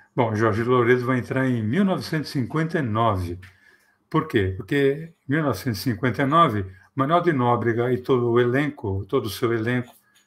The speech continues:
eles foram contratados para apresentar Praça da Alegria na T V Rio.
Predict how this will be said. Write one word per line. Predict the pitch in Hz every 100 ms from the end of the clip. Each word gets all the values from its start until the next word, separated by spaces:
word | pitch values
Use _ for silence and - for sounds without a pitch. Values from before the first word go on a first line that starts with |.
| _ _ _ _
eles | 123 113 -
foram | 147
contratados | 139 156 143 - 160 160 151 -
para | - 156
apresentar | 147 151 147 156 131 123 113 -
Praça | 151 147 - 127
da | 131
Alegria | 143 127 120 135 143
na | 143
T | 143 151
V | 139 151
Rio. | 139 139 135